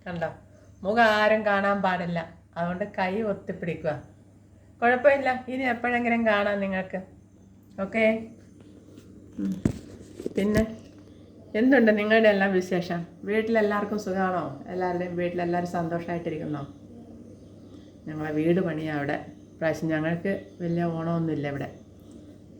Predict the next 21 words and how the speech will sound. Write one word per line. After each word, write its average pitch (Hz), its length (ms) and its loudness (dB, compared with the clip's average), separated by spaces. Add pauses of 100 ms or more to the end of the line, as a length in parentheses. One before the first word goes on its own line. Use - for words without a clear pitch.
(100)
വാടക 156 340 -2 (120)
വീട്, 151 200 2 (760)
വാടക 151 300 -6
വീട്ടിൽ. 160 180 -2
അപ്പോൾ 185 180 -2
നിങ്ങൾ 175 220 4
വിചാരിക്കും, 170 360 2
വാടക 165 280 0
വീട്ടിൽ 156 180 -2
എന്താ 156 140 -4 (100)
ഓണം 165 180 -2 (1300)
പറ്റത്തില്ലയോ 185 560 2
എന്ന്. 151 120 0 (540)
പറ്റും, 151 400 -6 (260)
പക്ഷെ 175 260 -6
ഞങ്ങളെ 175 320 -4
സംബന്ധിച്ച് 165 480 0
ഇപ്പം 180 160 -4 (160)
വീട് 165 280 0
പണി 170 180 2 (100)
അതിൻ്റെ 165 260 2